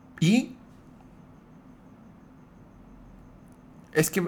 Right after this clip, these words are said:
es que son tus gustos. No, no, no, no son mis gustos. Volvamos a los parámetros. Me, perdón, ¿la voz de Bad Bunny es una voz bella? Sí.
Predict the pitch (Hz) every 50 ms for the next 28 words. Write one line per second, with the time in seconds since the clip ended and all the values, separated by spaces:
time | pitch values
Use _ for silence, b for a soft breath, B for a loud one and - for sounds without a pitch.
0 | - 135 156 - - 196 180 - - 180 190 180 190 180 160 160 175 170 170 -
1 | 127 110 107 110 120 135 147 143 135 127 131 127 113 113 120 127 131 135 123 110
2 | 117 151 147 - - - - - B B B B B B B B B B B B
3 | B B - - 95 107 107 107 113 123 135 156 156 139 - - - 117 113 113
4 | 110 - 131 123 131 139 139 117 76 85 85 - - - - - - - - -
5 | - - - - B B B B B - - - 107 117 117 110 - - 131 123
6 | 127 143 135 127 127 127 123 147 180 175 185 190 180 180 170 147 135 165 180 175
7 | 165 143 139 - - 165 156 139 127 139 131 120 123 117 110 110 123 175 202 -
8 | - - - - - - - - - - - - - - - - - - - -
9 | - - - - - - - - - - - - - - - - - - - -
10 | - - - - - - - - - - - - - - - - - - - -
11 | - - - - - - - - - - - - - - - - - - - -
12 | - - - - - - - - 101 113 160 B